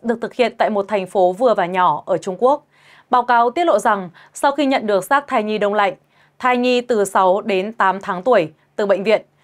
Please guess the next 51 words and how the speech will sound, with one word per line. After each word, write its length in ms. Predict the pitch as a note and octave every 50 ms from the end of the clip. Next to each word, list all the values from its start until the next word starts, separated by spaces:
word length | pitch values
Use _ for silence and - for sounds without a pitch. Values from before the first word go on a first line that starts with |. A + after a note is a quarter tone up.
| _ - - _ -
các 140 | D4 D#4+ D4+
nhân 140 | D#4 C#4+ A#3+
viên 180 | C#4 C4 A#3+
chợ 160 | A#3 C#4 B3+ G3+
đen 360 | A3 A3 A3+ A3 A3 G#3+ -
đã 200 | - G#3 G#3+ B3
sấy 220 | - - A3 G3+ G3
khô 280 | - - C#4 C4+ C4+ A#3
bằng 180 | A3 G#3 G3 F3+
lò 240 | F#3 F#3+ F#3 F3
sấy 220 | D#3+ - - F3+ D#3+
y 200 | D#3 D3+ G3 A3
tế 320 | - - F3+ E3+ G3 C4+ - _ _ _ _ _ _ _ -
và 120 | C4 C4
gửi 200 | B3+ B3+ C4 A3+
đến 340 | G3+ G3 G3 G3 A3 C4+ E4 - _ -
một 260 | A#3 A3 G#3+ A3+ A3
nhà 160 | G#3 G3 F#3+
máy 260 | F#3+ F#3 F3+ F#3 G3+ -
chuyên 340 | - C#4 C4 A#3 A3+ G#3+ G3 _ _ _
để 160 | - G#3+ F#3 E3
nghiền 340 | E3+ F#3 G3 F#3+ F3+ D#3+ D3+ _ _ _ _ _ -
và 160 | - A#3 A3
đóng 220 | - G3+ F#3+ G3+
gói 360 | G3 G3+ F#3+ F#3 G3+ C#4 D#4+ - _ _ -
để 100 | F#3+ D#3+
làm 180 | E3+ E3 E3
viên 140 | D#3+ G3 F#3
nang. 200 | G3 F#3+ F#3 F3+ - _ _ _ _ _ _ _ _ _ _ _ _ _ _ _ -
Viên 200 | A3+ C#4+ C#4+ C4+
nang 180 | C#4 C4+ C4
thịt 160 | C#4 C4 -
người 160 | A3 A3+ A3 G#3+
này 320 | A3 G#3+ G#3+ G3+ F3+ - _ _ _
được 220 | - A3+ G#3+ F#3 A3
miêu 160 | A3+ A3+ A3+
tả 220 | A#3 A3 G3+ F#3
là 100 | F3+ F3+
một 120 | F#3 F3+ F3+
loại 200 | F#3+ G3 E3+ -
thuốc 220 | - D#4 D#4+ C#4+
bổ 180 | B3+ A3+ F#3 D#3+
dược 300 | - - G#3 F#3 - _ _ - _ _ -
bán 240 | - G3 G3 G3+ A3
trên 180 | - C#4 C4 A#3
thị 120 | - F#3+ F#3+
trường 200 | A#3+ G3+ G3 F3+
chợ 140 | - A3 G#3+
đen 200 | G3 G#3 G3+ G3
Trung 140 | - G3+ G3+
Quốc. 240 | A#3+ C4+ D#4 D#4